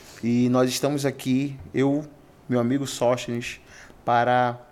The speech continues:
trazer esse momento pra vocês de muita informação, de entretenimento, de <clears throat> entrevistas legais com pessoas,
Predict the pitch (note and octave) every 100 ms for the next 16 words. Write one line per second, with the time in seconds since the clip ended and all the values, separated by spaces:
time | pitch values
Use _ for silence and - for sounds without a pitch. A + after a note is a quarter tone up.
0 | - - - - - B2 A2+ C3+ C3 -
1 | C3+ A#2+ A#2 A2+ - A2+ A2 - A2 A2
2 | A2 B2 C3 B2+ - B2+ A#2 - - B2+
3 | C3 C#3+ C#3 A#2 A#2 D3+ C#3+ C3+ C#3 B2
4 | A#2 A#2+ C3 C3+ C#3 C#3 - - - -
5 | - G#2+ A#2+ A#2 B2 B2 C3+ A#2 A2 C#3+
6 | D3+ - C3 B2 G#2+ A2 A#2+ B2+ C3+ C3
7 | - C3 B2 A#2+ - B2+ C3 C3 B2+ -